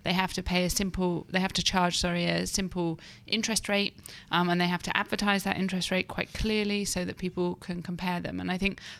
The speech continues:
the regulator's hoping further down the line that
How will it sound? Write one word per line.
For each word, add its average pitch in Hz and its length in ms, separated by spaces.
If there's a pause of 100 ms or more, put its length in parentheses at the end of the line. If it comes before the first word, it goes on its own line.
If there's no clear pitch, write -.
the 196 80
regulator's 190 580
hoping 180 440
further 175 260
down 175 200
the 170 80
line 175 420 (280)
that 175 220